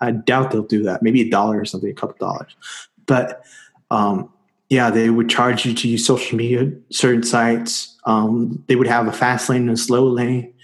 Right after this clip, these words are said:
Um, it just depends. I don't, you know, it's, it, it's interesting to see what will happen. Um, you have to get educated more on net neutrality.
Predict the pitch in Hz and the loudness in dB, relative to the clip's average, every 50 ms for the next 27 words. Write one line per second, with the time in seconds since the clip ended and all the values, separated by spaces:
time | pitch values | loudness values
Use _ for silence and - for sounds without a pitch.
0 | - - - - - 113 104 101 98 82 - 98 98 - 107 - - - - 120 | -20 -20 -20 -10 -4 -2 0 0 0 -2 -2 -2 -2 -2 -2 -2 -4 -4 -2 0
1 | 113 113 113 110 - 123 135 147 135 143 - - - - - - - - _ _ | 2 2 2 0 2 2 2 2 2 0 -4 -10 -14 -14 -16 -16 -18 -20 _ _
2 | - 131 127 123 127 135 - - 135 139 - - - 147 - - - - _ _ | 0 0 2 2 2 2 0 -2 -4 -6 -6 -6 -4 -4 -4 -4 -8 -12 _ _
3 | _ - 143 139 - - 156 139 - - - - - 123 110 - - - - - | _ 0 0 0 0 2 0 2 2 0 -2 -2 -2 -2 -2 -2 -6 -6 -6 -4
4 | - 120 120 117 117 107 101 104 104 95 104 113 113 113 - - - - - _ | -2 0 0 2 2 2 2 0 0 0 0 0 0 0 0 -2 -4 -4 -6 _
5 | _ _ _ _ _ - 107 113 110 110 107 104 113 - _ _ _ _ - 131 | _ _ _ _ _ -2 0 0 2 2 0 -2 -4 -6 _ _ _ _ -4 -2
6 | 123 110 123 127 120 - - 127 127 123 113 113 113 113 - - - 143 135 123 | 0 2 2 0 0 -2 -2 0 2 2 2 2 0 -2 -4 -2 2 2 2 2
7 | 127 131 131 131 135 135 131 135 135 151 147 - - - - 143 139 139 143 139 | 2 2 2 2 2 2 2 2 2 0 -2 -4 -4 -2 0 2 2 4 4 4
8 | 143 143 139 139 | 2 2 0 -2